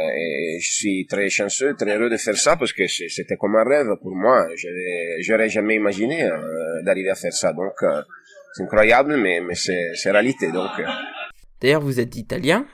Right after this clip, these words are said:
Speaker 2: et en Italie, il y a peu d'éditeurs, mais il y a quand même Bonelli, qui a une culture proche des comics américains. Pourquoi ne pas avoir d'abord cherché à travailler chez eux, plutôt que d'aller chercher directement le marché américain ?
Speaker 1: Oui,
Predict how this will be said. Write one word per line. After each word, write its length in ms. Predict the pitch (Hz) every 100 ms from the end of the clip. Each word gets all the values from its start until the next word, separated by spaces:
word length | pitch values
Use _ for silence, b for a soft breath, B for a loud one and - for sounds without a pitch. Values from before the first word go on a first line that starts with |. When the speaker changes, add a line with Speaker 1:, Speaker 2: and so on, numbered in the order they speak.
| -
Speaker 2:
et 140 | 123 127
en 100 | 123
Italie, 380 | 117 143 156
il 80 | 139
y 60 | 110
a 20 |
peu 140 | -
d'éditeurs, 420 | 101 107 - 226 214
mais 120 | 143
il 100 | 120
y 80 | 123
a 60 |
quand 160 | - 123
même 180 | 120 117
Bonelli, 480 | 117 120 139 233
qui 100 | -
a 60 | 117
une 100 | 113
culture 380 | - 117 123 110
proche 260 | - 175
des 80 | 139
comics 320 | 135 113 -
américains. 480 | 113 110 110 - 185 - b b b
Pourquoi 280 | - 143 214
ne 80 | 214
pas 260 | 175 165 151
avoir 240 | 139 139
d'abord 340 | 139 143 160
cherché 360 | - 147 - 147
à 80 | 131
travailler 420 | - 117 113 113
chez 220 | - 117 139
eux, 220 | 175 277 -
plutôt 280 | 139 147
que 100 | 139
d'aller 240 | 127 120 110
chercher 280 | - 117 151
directement 420 | 139 143 131 135
le 60 | 127
marché 260 | 117 -
américain ? 440 | 120 123 123 127 117 -
Speaker 1:
Oui, 160 | 139